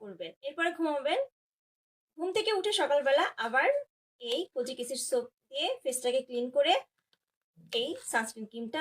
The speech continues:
লাগাবেন। তো এই তো গেল কিভাবে আপনারা ইউজ করবেন। এইভাবে আপনারা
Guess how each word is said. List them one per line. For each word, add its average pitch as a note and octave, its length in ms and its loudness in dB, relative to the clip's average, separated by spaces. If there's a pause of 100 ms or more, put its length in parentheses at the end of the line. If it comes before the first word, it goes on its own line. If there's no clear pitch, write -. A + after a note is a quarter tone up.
লাগাবেন। F#3 340 -4 (680)
তো F#4+ 60 -12 (240)
এই F4 80 0 (100)
তো F#4 60 2 (100)
গেল E4+ 160 6 (300)
কিভাবে D#4 460 -2
আপনারা C#4 280 -2 (160)
ইউজ A#3 160 -4 (100)
করবেন। F#3+ 240 -8 (180)
এইভাবে F4+ 340 2 (120)
আপনারা C#4 300 -2